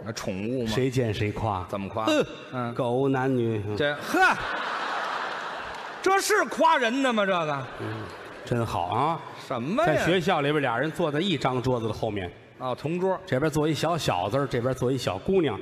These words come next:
Speaker 1: 嗯。
Speaker 2: 金童玉女，小瓷娃娃似的。
Speaker 1: 漂亮。
Speaker 2: 就这么好啊。
Speaker 1: 嗯。
Speaker 2: 老师发卷子，
Speaker 1: 嗯。
Speaker 2: 这儿接过来写名字，于谦。
Speaker 1: 我呀。
Speaker 2: 那儿写上于谦家里的。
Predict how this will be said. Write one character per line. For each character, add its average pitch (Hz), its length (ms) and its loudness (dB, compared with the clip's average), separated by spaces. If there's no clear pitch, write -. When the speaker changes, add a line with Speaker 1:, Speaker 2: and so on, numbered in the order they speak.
Speaker 1:
嗯。 151 180 -4
Speaker 2:
金 196 260 2
童 156 220 2
玉 160 240 4
女， 117 260 4
小 92 320 -2
瓷 - 300 0
娃 151 380 0
娃 226 120 2
似 - 180 -8
的。 - 60 -10
Speaker 1:
漂 - 380 -4
亮。 - 120 -12
Speaker 2:
就 - 140 -6
这 110 80 -2
么 98 140 -2
好 85 240 -4
啊。 135 420 0
Speaker 1:
嗯。 170 360 -2
Speaker 2:
老 110 120 2
师 127 160 0
发 139 180 0
卷 123 300 0
子， 92 100 -2
Speaker 1:
嗯。 110 100 -8
Speaker 2:
这 98 100 0
儿 104 60 0
接 123 220 0
过 110 100 0
来 120 240 -2
写 104 220 -4
名 107 240 0
字， 117 100 0
于 180 140 0
谦。 233 280 -2
Speaker 1:
我 123 280 -2
呀。 233 280 -4
Speaker 2:
那 120 100 0
儿 110 60 0
写 98 240 -4
上 107 160 0
于 170 140 0
谦 214 260 -2
家 226 280 0
里 165 120 0
的。 127 140 -2